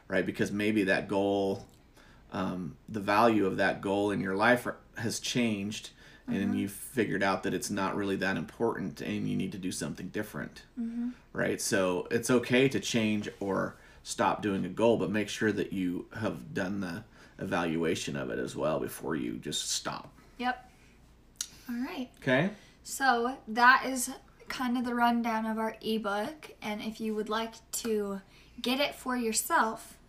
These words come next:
Speaker 2: I will put the, um, link to the ebook in our, or in my bio, and then we'll also put it in our business bio, business page bio.
Speaker 1: Mm-hmm.
Speaker 2: If you're watch-, watching on Facebook,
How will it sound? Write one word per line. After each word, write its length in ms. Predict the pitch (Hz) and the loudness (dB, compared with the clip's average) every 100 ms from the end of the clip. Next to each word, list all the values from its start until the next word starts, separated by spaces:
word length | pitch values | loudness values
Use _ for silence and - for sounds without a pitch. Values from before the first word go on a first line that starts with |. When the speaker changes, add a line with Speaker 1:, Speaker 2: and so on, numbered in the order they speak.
| - - - - | -20 -20 -16 -2
Speaker 2:
I 160 | 240 | 0
will 120 | 262 269 | 0 -4
put 480 | - 269 - - | -2 -2 -2 -8
the, 540 | - 240 233 214 208 - - | -4 0 0 0 0 -4 -8
um, 480 | - 208 214 254 - - | -4 -2 -4 -10 -14 -10
link 440 | 220 240 247 - - | -2 0 0 -4 -8
to 440 | - 262 254 240 - - | -4 -2 -4 -6 -10 -8
the 280 | 214 208 208 | -6 -2 -2
ebook 340 | 196 196 - - | -2 -6 -10 -10
in 220 | 208 202 | -8 -6
our, 260 | - 208 220 - | -6 -8 -10 -10
or 120 | 214 208 | -8 -6
in 160 | 202 | -4
my 100 | 208 | -4
bio, 480 | 202 196 190 190 202 | -2 -2 -2 -4 -6
and 160 | 202 208 | -6 -6
then 160 | 202 | -4
we'll 80 | 202 | -2
also 260 | 196 208 214 | -2 -4 -8
put 140 | 208 | -10
it 120 | 214 208 | -8 -10
in 100 | 202 | -10
our 140 | 196 | -8
business 400 | 202 208 202 196 | -6 -6 -6 -8
bio, 460 | 196 202 196 202 208 | -4 -2 -2 -6 -6
business 280 | 208 208 208 | -8 -8 -8
page 240 | - 202 - | -8 -8 -6
bio. 280 | 202 196 214 | -6 -4 -6
Speaker 1:
Mm-hmm. 320 | 113 117 123 135 | -4 -2 -2 -4
Speaker 2:
If 100 | 240 | -2
you're 120 | 226 | 2
watch-, 240 | 220 220 240 - | 2 0 -10 -10
watching 420 | - 240 233 254 240 | -4 -2 0 -2 -2
on 180 | 220 | -4
Facebook, 600 | 220 214 214 - 214 220 | -4 -4 -4 -4 -8 -8